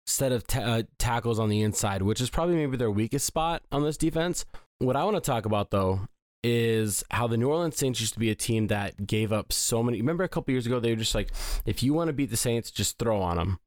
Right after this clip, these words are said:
'cause they can't stop anything. But these defensive backs now,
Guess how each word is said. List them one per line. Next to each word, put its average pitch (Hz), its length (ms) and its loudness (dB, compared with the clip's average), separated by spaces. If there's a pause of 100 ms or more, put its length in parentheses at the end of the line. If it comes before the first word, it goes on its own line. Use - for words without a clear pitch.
(320)
'cause 117 140 0
they 104 80 0
can't 127 260 -2
stop 120 200 0
anything. 98 300 0 (440)
But 107 180 0
these 180 240 2
defensive 151 420 -2
backs 117 320 -4
now, 107 500 0